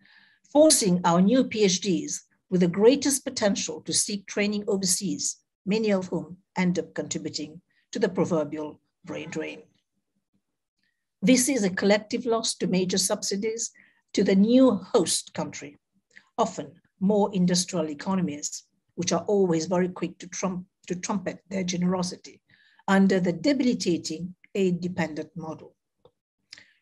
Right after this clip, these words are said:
We must rise to the challenge by creating research universities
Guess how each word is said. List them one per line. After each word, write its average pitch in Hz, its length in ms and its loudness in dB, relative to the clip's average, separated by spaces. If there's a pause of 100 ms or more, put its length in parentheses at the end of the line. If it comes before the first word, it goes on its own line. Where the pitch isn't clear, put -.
(120)
We 254 80 6
must 285 240 6
rise 233 340 6
to 180 100 -2
the 165 100 0
challenge 135 540 -8
by 160 140 0
creating 190 500 -2
research 208 520 2
universities 160 720 -4